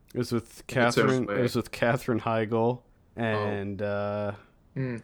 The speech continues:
Speaker 1: Alexandra Breckenridge.
Speaker 2: Okay. All right.
Speaker 1: So, yeah, these things never work.
Speaker 2: No.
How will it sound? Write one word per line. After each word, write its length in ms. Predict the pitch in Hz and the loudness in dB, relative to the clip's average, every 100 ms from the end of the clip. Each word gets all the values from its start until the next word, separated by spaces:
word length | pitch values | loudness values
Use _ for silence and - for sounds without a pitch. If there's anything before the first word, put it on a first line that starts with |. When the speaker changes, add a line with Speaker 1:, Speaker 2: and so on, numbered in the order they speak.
| - - - | -14 -20 -8
Speaker 1:
Alexandra 1200 | 113 113 113 117 110 107 101 101 98 98 98 98 - _ | -2 -2 -2 -2 -2 -2 -2 0 0 0 -2 -4 -8 _
Breckenridge. 920 | 113 - 104 92 87 90 90 - - - _ _ - | -4 -2 -2 -2 -2 -4 -4 -10 -14 -16 _ _ -10
Speaker 2:
Okay. 220 | 139 - 117 | -10 -8 -10
All 80 | - - _ - - _ _ 113 156 | -10 -20 _ -20 -20 _ _ -4 -2
right. 280 | 220 151 170 - - - - _ _ _ | -2 -2 -6 -14 -20 -20 -20 _ _ _
Speaker 1:
So, 340 | - 110 98 98 - - | -2 2 2 -2 -10 0
yeah, 220 | 117 87 - | 2 2 0
these 180 | 175 - | -2 0
things 260 | 151 107 | -2 -2
never 240 | 92 85 85 | -4 -6 -6
work. 480 | 90 90 90 - - _ _ | -4 -4 -6 -10 -20 _ _
Speaker 2:
No. 480 | 131 95 90 92 104 | -8 -8 -10 -12 -12